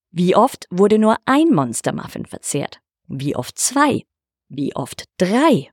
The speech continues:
Und so weiter. That's it. Man könnte daher die absoluten Häufigkeiten auch an Anzahl an erkennen. Anzahl an konsumierten Muffins, Anzahl an Hausschweinen und so fort.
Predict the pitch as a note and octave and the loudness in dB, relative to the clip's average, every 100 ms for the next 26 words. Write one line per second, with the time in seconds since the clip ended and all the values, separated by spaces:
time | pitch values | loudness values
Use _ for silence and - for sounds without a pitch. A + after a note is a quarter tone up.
0 | _ - D3+ - A#3+ F3 - - _ _ | _ -12 -10 -6 -2 -2 -4 -14 _ _
1 | F3+ - - - _ _ _ _ _ _ | -2 0 -2 -6 _ _ _ _ _ _
2 | - F3 G3 B3 B3 A3+ A3 G#3+ G3+ F#3+ | -2 0 2 2 2 2 4 2 2 -2
3 | - G3+ - A3+ G#3+ G3+ G3 G3 G3+ - | -2 -6 -4 -4 -2 0 0 0 -4 -4
4 | F3 E3+ F#3 E3 D3+ - D#3+ D#3+ _ _ | -4 -4 -2 -2 -2 -4 -6 -6 _ _
5 | _ _ E3+ G3+ A3+ - - D#3+ D#3+ - | _ _ 0 2 0 -2 -2 0 -2 -2
6 | D#3+ F3 E3+ B2 - D#3+ D#3 B2 - _ | -2 0 0 -4 -10 -6 -6 -6 -10 _
7 | _ _ _ _ - F#3 F#3 F#3+ E3+ - | _ _ _ _ 0 0 0 0 -2 0
8 | F#3 G3+ G#3+ - F3 D#3+ D#3 D3+ D3 E3 | 2 2 0 -4 -2 0 0 -2 -2 -4
9 | D3+ - - - _ _ _ - F3+ F3+ | -4 -6 -10 -12 _ _ _ -2 0 0
10 | - E3 - D#3 F#3 G3 - _ - D3 | 2 2 2 0 0 -2 -6 _ -2 0
11 | A#2 - C3+ C3 B2 B2+ E3+ - D#3+ A#2 | 0 -4 -4 -8 -10 -12 -14 -8 -8 -6
12 | - - G3 - - | -8 -8 -8 -10 -16